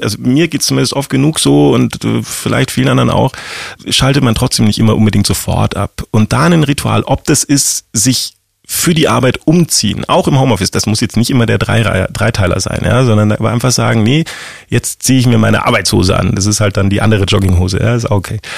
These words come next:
Oder auch nach der Arbeit das Gleiche wieder umgekehrt oder ich drehe, also wirklich da eine, eine aktive Entgrenzung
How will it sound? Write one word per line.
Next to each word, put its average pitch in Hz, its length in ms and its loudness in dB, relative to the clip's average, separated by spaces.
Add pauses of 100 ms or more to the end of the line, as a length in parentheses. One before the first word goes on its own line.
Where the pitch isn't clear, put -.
(180)
Oder 117 560 4
auch 110 160 2 (120)
nach 113 360 2
der 147 180 0
Arbeit 127 380 0 (140)
das 113 160 -2
Gleiche 123 300 0
wieder 117 200 2
umgekehrt 131 600 0
oder 101 200 -2
ich - 120 -6 (100)
drehe, 117 440 0
also 107 200 -2 (260)
wirklich 117 400 -2
da 139 420 0
eine, 120 640 0
eine 117 280 2
aktive 151 600 -4 (220)
Entgrenzung 117 1040 0